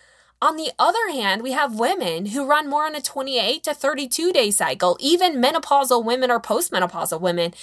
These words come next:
still have somewhat of a cycle monthly that is going to greatly change how our hormones are released or what types of hormones are released based on the period we are at in our cycle. So women can't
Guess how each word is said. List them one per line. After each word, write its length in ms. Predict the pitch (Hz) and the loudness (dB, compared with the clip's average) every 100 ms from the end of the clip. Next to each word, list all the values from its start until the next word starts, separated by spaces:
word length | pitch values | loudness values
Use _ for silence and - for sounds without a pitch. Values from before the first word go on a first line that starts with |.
| - | -14
still 280 | - - 330 | -2 4 4
have 200 | 339 311 | 4 2
somewhat 300 | - 240 247 | 2 0 0
of 80 | 220 | 0
a 60 | |
cycle 640 | 214 - 233 339 180 170 - - - | 0 4 4 2 0 0 -4 -14 -2
monthly 640 | 220 370 - 180 170 175 - - | 2 2 0 -4 -4 -8 -16 -8
that 180 | - 247 | 0 0
is 120 | 254 | 0
going 200 | - 294 294 | -2 -4 -4
to 120 | 247 _ | -6 _
greatly 600 | - 233 311 349 - 320 | -10 -4 -2 -4 -6 -8
change 600 | 269 - 262 247 226 214 | -2 -2 -2 -2 -4 -6
how 240 | - 247 254 | -2 2 2
our 80 | |
hormones 400 | 233 240 220 214 | 2 0 0 0
are 100 | 196 | 0
released 480 | 190 185 208 311 339 | 0 -2 0 0 2
or 80 | 220 | 0
what 380 | 196 185 339 - | 2 4 4 4
types 320 | - 370 - | 0 0 -2
of 140 | 294 | -6
hormones 360 | 240 208 190 190 | -4 -2 -2 -2
are 140 | 190 | -2
released 480 | 190 185 190 202 185 | -2 -4 -6 -6 -6
based 320 | 196 269 320 - | -2 -2 -2 -4
on 320 | 208 202 208 - - - - | 0 0 -2 -8 -20 -18 -12
the 100 | 208 | -8
period 400 | - 269 262 233 | -4 0 0 0
we 160 | 226 | 0
are 140 | 208 185 | 2 6
at 260 | 190 175 - - | 6 4 0 -2
in 160 | 226 | 0
our 160 | 214 190 | 0 0
cycle. 520 | - 190 180 - - _ _ _ - - - | 2 0 0 -8 -12 _ _ _ -20 -20 -8
So 300 | - 285 254 | 2 4 4
women 680 | 214 247 415 349 190 175 180 - | 0 -2 0 0 0 0 -4 -10
can't 560 | - 349 339 190 - | -4 -2 -2 -4 -10